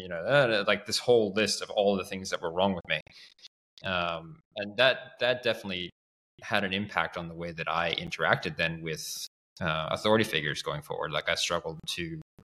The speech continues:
have that discussion because my expectation was,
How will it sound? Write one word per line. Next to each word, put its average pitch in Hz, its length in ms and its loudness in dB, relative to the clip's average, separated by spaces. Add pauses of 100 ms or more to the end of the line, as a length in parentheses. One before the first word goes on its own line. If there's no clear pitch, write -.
(720)
have 131 300 4
that 87 180 -2
discussion - 460 -4
because 87 280 -6
my 85 180 4
expectation 87 640 0
was, 85 200 -2